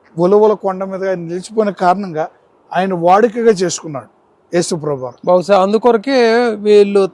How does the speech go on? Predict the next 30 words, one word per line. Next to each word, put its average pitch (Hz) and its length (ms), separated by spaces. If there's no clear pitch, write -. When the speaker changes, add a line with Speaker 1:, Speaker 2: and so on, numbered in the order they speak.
Speaker 2:
ఇప్పుడు 185 260
రెడ్ 190 240
హైఫర్, 202 380
ఎర్రని 202 300
పెయిన్ 202 240
కూడా 208 380
ఒలీవల 196 320
కొండ 180 200
మీద 175 240
అర్పించబోతున్నారా? 156 1040
Speaker 1:
ఖచ్చితంగానే 240 500
పాస్టర్ 156 280
గారు. 131 300
Speaker 2:
ఓకే. 147 300
Speaker 1:
ఎందుకంటే 233 840
ఈ 226 220
యొక్క 226 240
ఒలీవల 254 420
కొండ 247 440
చాలా 240 180
ప్రాముఖ్యమైనది. 180 920
Speaker 2:
మ్మ్. 147 360
Speaker 1:
ఈ 233 160
ఒలీవల 277 460
కొండ 247 340
మీదే 202 540
ఇప్పుడు 226 380
యేసు 226 300
ప్రభువారు 254 640
ఈ 233 320